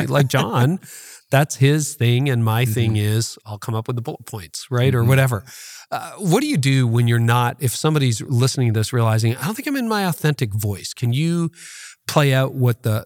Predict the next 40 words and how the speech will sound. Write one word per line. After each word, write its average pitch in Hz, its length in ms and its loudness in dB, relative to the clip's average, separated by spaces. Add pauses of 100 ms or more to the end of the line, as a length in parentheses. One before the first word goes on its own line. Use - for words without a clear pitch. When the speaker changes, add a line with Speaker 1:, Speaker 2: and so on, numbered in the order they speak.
(100)
Speaker 1:
the 107 60 -6
pitfall 185 520 -2
is 185 140 0
of 175 160 -4
that? 175 320 -6
Like 110 120 2
what 107 140 -4
happens 135 420 -4
to - 120 -4
you 139 80 0
long-term 135 440 -2
if 127 120 -4
you 107 80 -6
stay 131 440 -2
out 139 140 0
of 131 100 -2
your 131 140 0
lane, 120 460 0
out - 80 -6
of 127 60 -2
your 120 120 0
frequency? 135 580 -4 (400)
And 131 160 2
then 131 380 2 (320)
what 120 380 0
to - 100 0
do 120 300 2
to - 120 -6
become 113 280 0
more 110 240 0
in 113 160 -2
touch - 360 -4
with 107 240 -2
your 110 200 2
frequency? - 640 -4 (1600)
Speaker 2:
Yeah, 110 160 2
it's, - 340 0 (1000)
it, 131 240 2
there's, 135 300 4
there's 127 420 0